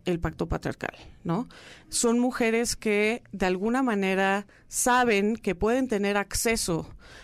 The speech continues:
a estos círculos de poder siempre y cuando permitan, faciliten, incluso cometan estas violencias, en donde de alguna manera ellas juegan el juego del patriarcado, ellas se ponen en el rol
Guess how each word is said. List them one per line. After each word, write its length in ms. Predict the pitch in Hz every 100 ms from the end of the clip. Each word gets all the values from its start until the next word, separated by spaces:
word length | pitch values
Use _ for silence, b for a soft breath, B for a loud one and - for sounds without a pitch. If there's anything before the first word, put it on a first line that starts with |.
| B
a 160 | 190 190
estos 260 | 196 220 208
círculos 440 | 196 196 196 165
de 80 | 165
poder 400 | 165 165 190 262 - B B 165
siempre 460 | - 254 254 247
y 40 | 240
cuando 640 | - 214 208 208 277 349 - B B B -
permitan, 680 | 190 202 226 220 233 226
faciliten, 880 | 220 185 185 185 208 - 220 220 233 -
incluso 720 | 196 185 220 226 - 202 202
cometan 840 | - 180 196 247 254 180 185 269 294 - 196
estas 320 | 175 208 196
violencias, 760 | 240 262 240 196 185 311 - B B B -
en 220 | 214 208
donde 220 | 202 202
de 80 | 202
alguna 320 | 202 226 269
manera 360 | 269 214 214 240
ellas 240 | 233 208
juegan 640 | - 254 269 196 185 190 -
el 140 | 190 175
juego 320 | 190 175 185
del 140 | 175
patriarcado, 720 | 170 165 160 160 196 175 208 -
ellas 540 | 208 214 214 220 - -
se 220 | - 190
ponen 420 | 175 262 294 269
en 140 | 214 190
el 140 | 185
rol 480 | 185 190 190 185